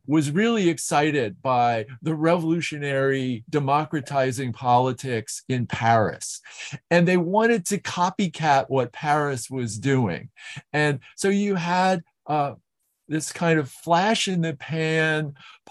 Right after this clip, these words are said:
popular, um, movement, uh, excitement in the streets, wanting a constitution, setting up parliaments, but it all fell apart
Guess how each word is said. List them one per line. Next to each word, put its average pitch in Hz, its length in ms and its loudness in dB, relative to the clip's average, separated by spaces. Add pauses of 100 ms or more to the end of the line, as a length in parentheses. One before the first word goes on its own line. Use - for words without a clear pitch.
(120)
popular, 180 1000 0 (380)
um, 131 640 -2 (440)
movement, 175 680 0 (240)
uh, 135 320 0 (100)
excitement 196 560 -2
in 190 120 2
the 180 80 -2
streets, 190 720 -4
wanting 202 420 0
a 185 80 -2
constitution, 185 1200 -2
setting 208 520 2
up 202 160 -2
parliaments, 185 840 -2 (1120)
but 185 220 4 (460)
it 196 120 8
all 208 240 4
fell 180 280 2
apart 165 520 0